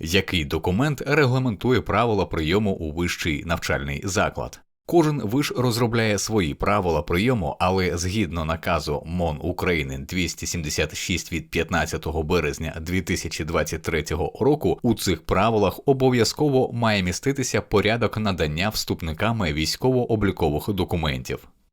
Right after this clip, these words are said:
Чого чекати вступникам старше двадцяти п'яти років? Нещодавно нардепи прийняли законопроєкт номер дев'яносто два вісімдесят один,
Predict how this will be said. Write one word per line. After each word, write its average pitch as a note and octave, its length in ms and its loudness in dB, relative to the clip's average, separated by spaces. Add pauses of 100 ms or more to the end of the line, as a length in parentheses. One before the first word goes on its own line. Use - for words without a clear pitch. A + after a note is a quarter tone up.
(220)
Чого G#2+ 320 4
чекати F2 500 0
вступникам A#2+ 760 -2
старше A#2 500 0
двадцяти G2 480 -2
п'яти D#2+ 480 -2
років? F2+ 520 0 (520)
Нещодавно C#3+ 600 0
нардепи A2+ 540 0
прийняли A2 600 0
законопроєкт F2+ 1000 0
номер F#2+ 380 0
дев'яносто E2+ 560 -4
два D#2 280 2
вісімдесят D#2 580 -4
один, A#2+ 380 -2